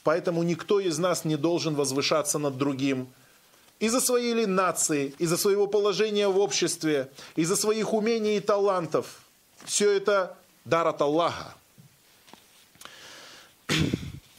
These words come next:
Посланник Аллаха, саллаллаху алейхи вассаляма, однажды услышал об одном конфликте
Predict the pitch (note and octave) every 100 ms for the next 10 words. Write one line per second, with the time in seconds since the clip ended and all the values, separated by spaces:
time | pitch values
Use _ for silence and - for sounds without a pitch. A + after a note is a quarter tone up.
0 | - - - - - - - _ _ -
1 | E3 G#3 G#3 F#3 F#3 F3+ F#3+ D#3+ D3+ D#3
2 | D3+ E3+ D#3 D3+ D#3 D3 C#3+ C#3 E3 D#3
3 | D3 C#3+ C#3 - - _ - _ _ _
4 | _ _ _ - C3 G3 D#3 F3+ F3 -
5 | G#3+ G3 E3+ E3 E3 F#3+ F#3 F3 - G3
6 | G#3+ - C#3+ G2